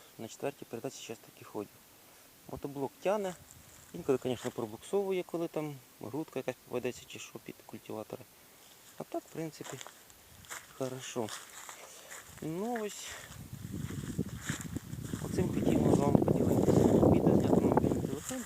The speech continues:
тому от така якість, вибачайте. Так, все працює.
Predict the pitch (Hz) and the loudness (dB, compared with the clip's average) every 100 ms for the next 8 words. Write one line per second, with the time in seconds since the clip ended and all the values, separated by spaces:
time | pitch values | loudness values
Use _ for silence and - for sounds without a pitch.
0 | - 147 139 - - - 127 208 - - | -8 -10 -10 -12 -16 -8 -6 -4 -4 -2
1 | - - - - - - - - - - | -2 0 0 0 2 0 2 4 4 4
2 | - - - - - - - - - - | 6 6 6 4 4 4 2 2 -4 -4
3 | - - - - - - - - - - | -6 -2 -2 -2 -4 -2 0 0 -4 -6
4 | - 202 240 - 202 165 160 - 190 175 | -4 -2 -2 2 0 2 -2 4 6 6